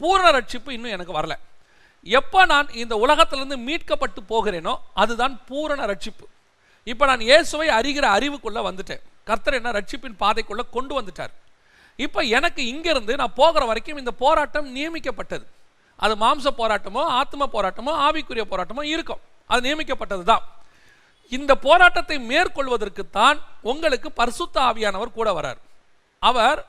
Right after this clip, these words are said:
உலகத்தில் இருப்பவனிலும் அவர் பெரியவர்னு பைபிள் சொல்லுது. அவர் வந்த பிறகு இந்த போராட்டத்திலிருந்து அவர் நம்மை விடுதலையாக்குகிறார். அப்படின்னா என்ன? போராட்டமே இருக்காதா? அப்படி அல்ல. போராட்டம் இருக்கும், நாம் வெற்றி பெறுவோம். நீங்க பைபிள்ல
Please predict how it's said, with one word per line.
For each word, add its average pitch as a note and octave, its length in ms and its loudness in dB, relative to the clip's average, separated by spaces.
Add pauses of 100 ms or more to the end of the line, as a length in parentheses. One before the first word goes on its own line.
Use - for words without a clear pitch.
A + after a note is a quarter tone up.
(140)
உலகத்தில் C#4+ 460 2
இருப்பவனிலும் A#3+ 640 -2 (220)
அவர் G#3+ 300 -2
பெரியவர்னு A3+ 500 -2
பைபிள் F3 280 -6
சொல்லுது. A2+ 200 -16 (480)
அவர் A3+ 240 4
வந்த D4+ 300 2
பிறகு F3 320 -2 (300)
இந்த A3+ 200 -2 (100)
போராட்டத்திலிருந்து B3 1000 2 (200)
அவர் G#3+ 280 0
நம்மை G3 180 -4
விடுதலையாக்குகிறார். E3+ 840 -6
அப்படின்னா A#3+ 260 2
என்ன? A#3+ 180 2 (440)
போராட்டமே D#4 580 4
இருக்காதா? B3 360 0 (300)
அப்படி F3+ 320 -2
அல்ல. C#3 160 -8 (680)
போராட்டம் D#4 480 6
இருக்கும், C#4+ 380 -6
நாம் G#3 240 -2
வெற்றி C#4+ 240 -6
பெறுவோம். E3+ 380 -6 (280)
நீங்க B3+ 220 -2
பைபிள்ல C4 420 2